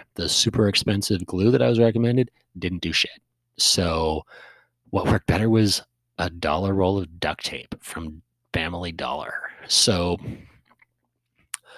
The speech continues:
definitely gonna be redoing that this year, as well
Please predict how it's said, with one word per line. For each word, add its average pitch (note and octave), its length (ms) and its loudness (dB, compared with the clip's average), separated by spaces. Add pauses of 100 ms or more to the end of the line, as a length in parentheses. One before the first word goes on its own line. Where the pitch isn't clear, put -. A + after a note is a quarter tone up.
(460)
definitely A#2 320 4
gonna A2 140 4
be G#2 280 6 (120)
redoing G2+ 440 2
that G2 260 -4
this - 260 0
year, G2 260 0
as F#2+ 180 -4
well G2+ 440 0